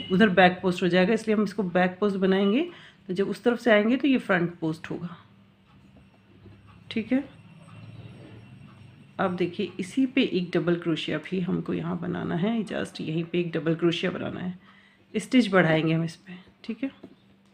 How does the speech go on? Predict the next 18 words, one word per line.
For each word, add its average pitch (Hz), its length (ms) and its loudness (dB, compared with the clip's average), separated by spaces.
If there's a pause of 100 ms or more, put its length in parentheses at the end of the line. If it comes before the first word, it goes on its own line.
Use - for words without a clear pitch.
(640)
तो 180 60 -2
यहाँ 180 200 4
पे 202 80 0
हमारा 202 220 2
एक 185 160 -2
stitch 180 280 -4
बढ़ 175 120 2
गया, 214 140 2
जिस 185 180 -2
पे - 140 -4
हमने 208 160 4
front 190 300 2
post 185 220 0
बनाया 175 420 2
है 185 260 4
उसी 202 240 -4
पे 190 160 -4
एक 175 140 -2